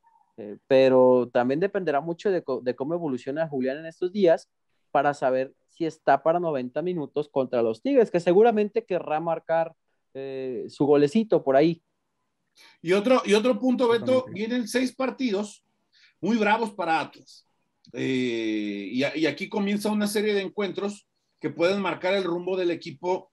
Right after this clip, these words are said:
Speaker 2: en cuanto a sus aspiraciones. Viene Tigres, después de la fecha fifa vendrá Rayados, ¿no?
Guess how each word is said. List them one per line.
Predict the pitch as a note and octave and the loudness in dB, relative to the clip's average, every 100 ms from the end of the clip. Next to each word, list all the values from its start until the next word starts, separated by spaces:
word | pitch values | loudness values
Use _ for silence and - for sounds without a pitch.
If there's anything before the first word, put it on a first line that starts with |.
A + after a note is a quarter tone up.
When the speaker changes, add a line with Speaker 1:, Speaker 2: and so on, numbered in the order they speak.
| _ | _
Speaker 2:
en | B2 A2+ | -12 -6
cuanto | C3 B2+ | -4 -2
a | A#2+ | -4
sus | B2 | -6
aspiraciones. | A#2 G#2+ B2+ B2 A#3 F3+ | -8 -2 0 2 2 2
Viene | B2+ E3+ D3+ | 2 0 0
Tigres, | G#3+ A#3+ C4 C#4+ _ _ _ _ - | -2 2 2 0 _ _ _ _ -8
después | C#3+ C#3+ F#3+ | -6 -2 0
de | |
la | F#3+ | 0
fecha | D#3+ F3 F#3+ | -2 -4 -4
fifa | F3 F3+ | -4 -2
vendrá | E3+ D3 D#3+ E3+ | 0 0 0 0
Rayados, | C#3+ C#3+ F#3+ B3+ D#4 - _ _ _ _ _ | -2 -2 -2 -2 -4 -12 _ _ _ _ _
¿no? | - F#3 C#4 - | -6 -4 -4 -10